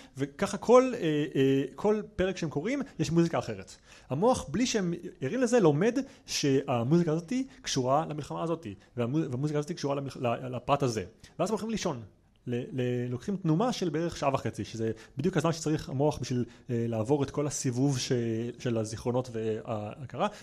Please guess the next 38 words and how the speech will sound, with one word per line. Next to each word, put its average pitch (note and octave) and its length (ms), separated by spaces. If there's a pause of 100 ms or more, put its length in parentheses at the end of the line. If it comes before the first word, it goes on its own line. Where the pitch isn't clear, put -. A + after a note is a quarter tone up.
בתוך G3 180
ה-, G#3 100
בתוך G#3 300
ה-, F#3 100 (240)
אה, C#3 160
שעה E3+ 160
וחצי E3+ 160
הזאת G3 320
יש - 160
איזה C#3+ 180 (220)
רבע F3 240
שעה C#3+ 320 (420)
ש-, - 140
אה, A#2+ 520
מוקדשת D#3+ 440 (360)
לעיבוד B2 560
זיכרונות, B2+ 640 (300)
וזה B2 140
חלק C#3 200
קשה. B2+ 220
פה B2+ 120
צריך - 180
להיות A#2+ 160 (160)
חוקר C3 260
מוח C3 200
כדי A#2 100
להבין A2 300 (220)
איך C3 120
מזהים B2+ 200
את B2 40
הרגע B2+ 200
הזה. G#3 180 (520)
אז F3 100
אני F#3+ 120
יכול F#3+ 200
לנגן F3 220
את F3+ 80
המוזיקה G#3+ 460